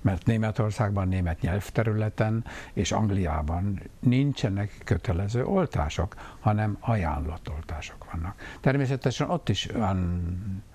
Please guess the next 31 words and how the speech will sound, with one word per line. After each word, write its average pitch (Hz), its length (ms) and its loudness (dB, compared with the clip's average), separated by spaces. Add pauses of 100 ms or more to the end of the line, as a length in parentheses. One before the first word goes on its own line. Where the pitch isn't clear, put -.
(160)
kilencven 110 480 2
százalékban 98 720 0
beoltja-, 90 640 0
beoltatják 95 720 -2
maguk 92 340 -2
a, 87 180 -4 (300)
az - 80 -4
emberek, 101 420 2
vagy 85 160 -2
a 85 40 0
gyerekeiket, 92 800 0 (280)
de 127 460 4
nem 151 420 2
kötelező, 92 720 0
és 101 200 -2
ez 107 140 2
a 101 260 0 (280)
drákói 110 600 2
szigor, 101 480 0
ami 98 180 0
itt 85 120 -4
Magyarországon 87 760 -2
van, 127 140 2
ez 123 160 0
az 98 180 0
én 110 140 2
számomra 101 540 -2
teljesen, 87 500 -2 (440)
eh, 92 340 0
idegen 87 540 0
volt. 76 360 -6